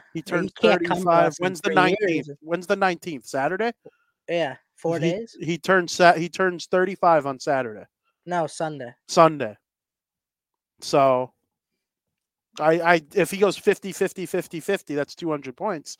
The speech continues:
Speaker 1: Um, math. Um, yeah, I don't
Speaker 2: He's
Speaker 1: think so
Speaker 2: just,
Speaker 1: either.
Speaker 2: he's, he's not looking to sign with the Blackhawks. It's just, if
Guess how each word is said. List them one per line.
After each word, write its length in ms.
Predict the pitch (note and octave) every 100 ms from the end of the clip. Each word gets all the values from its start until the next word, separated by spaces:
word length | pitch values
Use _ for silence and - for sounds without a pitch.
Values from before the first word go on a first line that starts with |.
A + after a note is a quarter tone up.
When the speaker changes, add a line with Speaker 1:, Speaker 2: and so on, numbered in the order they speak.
| _ _ _ _ -
Speaker 1:
Um, 760 | D3 C#3+ C#3 C3 B2+ A#2+ A#2 _ _ _ _ _ _ _ _ _ _ _
math. 600 | D3+ C#3+ C#3+ C3 B2 - - _ _ _ _ -
Um, 840 | D#3 D3 C#3 C3+ C3+ B2+ B2+ B2 B2 -
yeah, 260 | D3+ C3+ B2+
I 40 |
don't 140 | C3+
Speaker 2:
He's 40 | A3
Speaker 1:
think 120 | G3
so 140 | G3+
Speaker 2:
just, 100 | F#3+
Speaker 1:
either. 100 | A3+
Speaker 2:
he's, 140 | G3+ -
he's 200 | F#3+ E3
not 260 | G3+ F#3+ D#3+
looking 340 | F3 - D#3+
to 80 | C#3+
sign 320 | - D#3+ F3
with 120 | D#3
the 80 | -
Blackhawks. 600 | B2 A#2+ A#2+ A#2+ A#2 -
It's 140 | C3+ -
just, 240 | C3+ - _ _ _ _ _ -
if 340 | G3+ F#3+ -